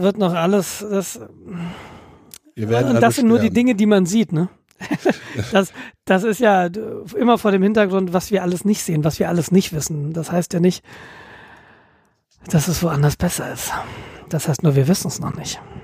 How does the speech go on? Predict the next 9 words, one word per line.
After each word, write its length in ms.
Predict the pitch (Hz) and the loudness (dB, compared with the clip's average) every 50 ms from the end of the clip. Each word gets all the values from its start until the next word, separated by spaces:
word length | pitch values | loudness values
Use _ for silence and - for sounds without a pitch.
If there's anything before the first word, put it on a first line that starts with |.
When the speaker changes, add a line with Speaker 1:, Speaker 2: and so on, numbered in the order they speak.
| - - _ _ _ _ - - | -20 -20 _ _ _ _ -14 -8
Speaker 2:
Ja, 420 | - 107 147 151 147 156 151 143 127 117 - | -4 -2 0 0 0 0 -2 -2 -4 -8 -12
wie 580 | 101 131 151 151 143 143 143 139 131 131 143 151 | -12 -8 -6 -4 -4 -4 -6 -6 -6 0 0 0
du 60 | 151 | 2
schon 140 | 147 156 143 | 2 2 2
sagtest, 480 | 131 117 110 - 117 107 - - _ - | 2 0 2 0 -2 -4 -4 -8 _ -8
wir 120 | - 131 131 | -6 -2 0
werden 240 | 131 127 127 123 123 | 2 2 2 4 2
es 140 | 113 104 | 2 0
schaffen. 460 | - - 107 95 - - 101 101 104 | 0 -2 -4 -4 -4 -8 -10 -10 -10